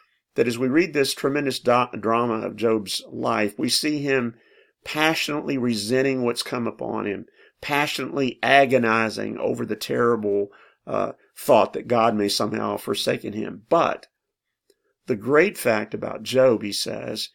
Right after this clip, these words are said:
is that in spite of all the agonizing questions which tore his heart, he never lost his faith in God. In fact,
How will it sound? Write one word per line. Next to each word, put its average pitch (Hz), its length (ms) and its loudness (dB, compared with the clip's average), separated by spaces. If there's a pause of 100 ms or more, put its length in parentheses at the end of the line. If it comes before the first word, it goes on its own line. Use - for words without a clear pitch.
(140)
is 117 200 0
that 127 160 6
in 117 120 0
spite 165 600 0
of 123 140 -6 (100)
all 165 420 4
the 156 180 2
agonizing 135 800 0
questions 107 720 -6
which 110 260 -6
tore - 220 0
his 117 160 -6
heart, 120 460 -6 (1120)
he 135 200 -2
never 139 600 2
lost 120 420 0
his - 160 -4
faith 107 540 -6 (560)
in 107 180 -6
God. - 440 -12 (2250)
In 110 60 -6
fact, 127 400 4